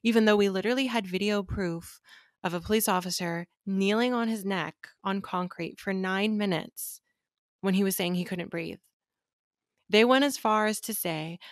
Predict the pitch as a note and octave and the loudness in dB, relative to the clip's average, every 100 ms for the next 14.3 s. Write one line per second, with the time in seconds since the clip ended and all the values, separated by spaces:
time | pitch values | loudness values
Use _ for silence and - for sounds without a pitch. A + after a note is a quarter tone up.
0 | - F#3 - A3+ C4 B3+ - A3 F3 F#3 | -12 -10 -8 -4 -4 -4 -2 0 0 -4
1 | - - F#3+ - - F3+ F#3 A3+ G#3 F3 | -10 -8 -8 -8 -2 0 0 -2 -2 -2
2 | F3 - - G3+ A#3 A#3+ C4 B3+ G#3+ - | -4 -6 -4 -4 -4 -6 -4 -2 -2 -2
3 | F#3+ E3+ E3 E3 E3 E3+ - - - - | -4 -2 -4 -4 -4 -6 -10 -18 -20 -20
4 | _ _ F#3 F#3+ - G3 A3 B3 A#3+ A3+ | _ _ -4 0 2 2 4 2 4 2
5 | G3 - E3+ E3+ F#3+ F#3 F3 F3 - F3+ | 2 -2 -4 -2 -2 0 -2 -4 -2 4
6 | A3+ A3 F#3+ F3 F3+ F3+ E3+ F3 A3+ F#3+ | 4 4 -2 -2 -8 -4 2 6 6 6
7 | G3 F#3 E3+ - _ E3+ F#3+ F#3+ C3+ D#3 | 4 4 2 -4 _ 0 2 2 -2 -4
8 | - F3+ E3 E3 E3+ F#3 E3+ - - G3+ | -2 0 0 -2 -2 -4 -4 -2 0 0
9 | D#3+ - F#3+ F#3 F3+ F3 F3+ F3+ E3+ E3+ | 0 -8 -4 0 0 0 -2 -2 -4 -2
10 | - F3+ F3+ F3 D#3+ E3+ E3+ F3 E3+ F3+ | -4 -4 -4 -8 -4 -4 -2 -6 -6 -6
11 | - F3 E3+ F3 F3 E3+ E3+ F3 F3 - | -4 -4 -6 -6 -8 -8 -6 -4 -4 -8
12 | E3+ - F3 F3 - _ _ _ _ _ | -12 -6 -6 -6 -10 _ _ _ _ _
13 | _ _ _ _ - G3+ G#3+ C4+ B3+ G#3+ | _ _ _ _ 0 2 4 2 2 4
14 | G#3 G#3+ G#3 | 4 2 -4